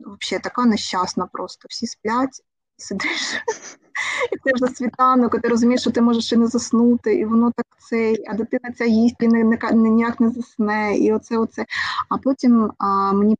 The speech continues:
потрапилась якась, ну, опис такий сльозливий, звичайний, такий жіночий, про те, як от, що от як важливо, що от зараз дитина, от їй все, що т-, їй потрібно, це мама, от це ти, і от, е, як ти будеш потім сумувати за тим часом, коли ти не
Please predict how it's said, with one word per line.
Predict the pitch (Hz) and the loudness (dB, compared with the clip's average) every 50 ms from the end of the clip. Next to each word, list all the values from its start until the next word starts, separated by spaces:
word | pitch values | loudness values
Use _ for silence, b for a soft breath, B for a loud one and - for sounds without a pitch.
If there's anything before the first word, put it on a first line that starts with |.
| _ | _
потрапилась | - - - 214 - - - 208 202 202 196 - _ - | -10 -10 -6 -4 -4 -4 -2 -2 -2 -2 -4 -8 _ -8
якась, | 196 185 - 196 185 - _ | -8 -8 -6 -8 -10 -8 _
ну, | 214 277 - - | -8 -8 -6 -4
опис | 370 269 269 269 - 240 | -2 0 0 0 -2 -6
такий | - _ _ - 185 | -12 _ _ -20 -18
сльозливий, | - - 190 - - 220 208 214 202 196 | -12 -10 -10 -10 -6 -6 -4 -4 -4 -6
звичайний, | 196 208 - - - 185 190 190 185 180 | -8 -12 -10 -8 -4 -2 -2 -2 -2 -2
такий | - _ _ _ 185 180 180 180 180 | -6 _ _ _ -12 -10 -10 -12 -12
жіночий, | 185 - 202 190 190 190 190 - - - 190 185 185 180 - - - | -8 -4 -2 0 0 0 -2 -4 -2 0 0 0 2 0 -2 -6 -10
про | _ - 185 - - | _ -10 -12 -8 -6
те, | - 202 196 196 190 | -4 -4 -2 -2 0
як | 180 185 180 180 - - | 0 0 -2 -4 -4 -8
от, | 180 175 - - 175 175 180 | -10 -10 -10 -10 -10 -8 -8
що | - - 180 185 | -8 -8 -8 -8
от | 175 - | -8 -6
як | 196 196 - - | -6 -6 -4 -4
важливо, | 190 185 - 190 196 196 190 185 | -4 -2 0 0 0 0 0 -2
що | - - 262 | -4 -6 -10
от | - - - | -10 -6 -6
зараз | 208 214 208 190 185 | -4 -2 -2 -2 -2
дитина, | 185 - - 254 277 285 247 208 | -4 -6 -4 -2 0 2 2 2
от | 196 - - | 0 -2 -4
їй | - 190 196 226 233 - - - | -4 -2 0 0 0 -2 -4 -8
все, | - - 262 254 | -8 -6 -6 -4
що | - - | -2 -4
т-, | 233 - - _ - | -4 -6 -8 _ -4
їй | 208 214 220 | -2 -2 -2
потрібно, | - 208 214 285 349 - 294 247 | -2 -2 -4 -4 -2 -2 -2 -4
це | - 240 | -2 -2
мама, | 220 202 180 175 175 175 175 - | 0 0 0 -2 -4 -8 -12 -16
от | - - _ | -18 -18 _
це | - - - | -8 -8 -6
ти, | - - 330 370 392 B B B B B B B B - | -4 -4 -2 0 0 B B B B B B B B -2
і | 226 202 | 0 0
от, | 208 202 202 - | 0 -2 -2 -4
е, | 202 196 196 196 196 190 190 196 196 | -4 -2 -2 -2 -2 -2 -2 0 0
як | 202 214 214 - | 0 -2 -2 -4
ти | - | -4
будеш | 190 185 196 190 - - | -4 -4 -4 -4 -6 -6
потім | - 226 240 240 226 - | -4 -4 -2 -2 -2 -4
сумувати | - - 190 185 190 196 190 202 | -2 -4 -4 -2 -2 -4 -4 -6
за | 185 - | -8 -10
тим | - - 190 - | -12 -12 -12 -8
часом, | - 208 240 240 240 - 196 - | -6 -4 -4 -2 -2 -4 -4 -6
коли | 190 190 - | -8 -8 -8
ти | - 190 | -12 -18
не | 185 | -18